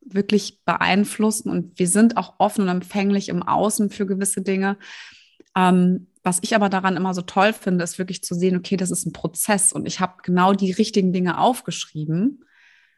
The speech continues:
und die sich dann auch so entwickelt haben. Und ich freue mich jetzt echt drauf, die ganzen Sachen jetzt auch für dieses Jahr aufzuschreiben, weil dieses Jahr hoffentlich wird einfach der absolute Oberknaller.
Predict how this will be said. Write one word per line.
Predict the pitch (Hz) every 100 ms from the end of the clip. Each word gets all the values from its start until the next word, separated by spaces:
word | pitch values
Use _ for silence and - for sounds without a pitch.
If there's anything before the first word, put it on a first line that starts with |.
| _ _
und | 180 175 165 -
die | 190
sich | 190
dann | 190 156
auch | -
so | 180
entwickelt | 175 - - 185 170
haben. | 156 160
Und |
ich | 165 -
freue | 170
mich | 180 190
jetzt | 175 -
echt | 175
drauf, | - - 170
die | -
ganzen | 170 165 -
Sachen | 175 175 180
jetzt | 170
auch | 165
für | -
dieses | 170 214 208
Jahr | -
aufzuschreiben, | - - 160 - 160 160
weil |
dieses | 156 170 185
Jahr | 175 170
hoffentlich | 170 175 165 165 -
wird | 160 160 165 -
einfach | 165 165
der | 165
absolute | - - 160 -
Oberknaller. | 185 180 - 151 143 156